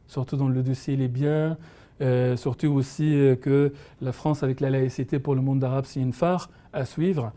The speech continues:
Alors donc il y a beaucoup de rapprochements entre les deux. L'Allemagne, par contre, est proche, euh, de, de l'alliance, euh,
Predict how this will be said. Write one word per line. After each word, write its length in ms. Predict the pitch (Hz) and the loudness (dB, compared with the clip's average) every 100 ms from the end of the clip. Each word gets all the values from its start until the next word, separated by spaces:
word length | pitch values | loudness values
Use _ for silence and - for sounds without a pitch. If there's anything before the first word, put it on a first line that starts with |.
| - - - | -16 -20 -2
Alors 240 | 139 135 135 | 4 4 6
donc 220 | 160 156 | 4 4
il 40 | |
y 40 | 139 | 4
a 40 | |
beaucoup 360 | 139 139 160 170 | 4 -2 4 4
de 40 | |
rapprochements 460 | 143 135 139 151 139 | 4 0 -4 0 0
entre 180 | 131 | 0
les 140 | 127 127 | 0 2
deux. 100 | 151 | 4
L'Allemagne, 600 | 151 147 160 175 151 - - - | 4 4 2 2 0 -2 -12 -8
par 200 | 147 - | -8 -6
contre, 300 | - 156 - | -4 -4 -2
est 60 | 131 | -6
proche, 400 | - 143 135 - - - - - | -2 -2 -2 -12 -20 -20 -20 -6
euh, 460 | 139 131 127 127 127 | -2 0 0 0 -2
de, 680 | 127 135 135 131 131 131 131 - - - - | -2 0 0 0 0 -2 -6 -20 -20 -20 -4
de 100 | 135 | 2
l'alliance, 640 | 139 139 143 151 147 - | 4 4 4 2 0 -2
euh, 320 | 135 131 131 | 0 2 2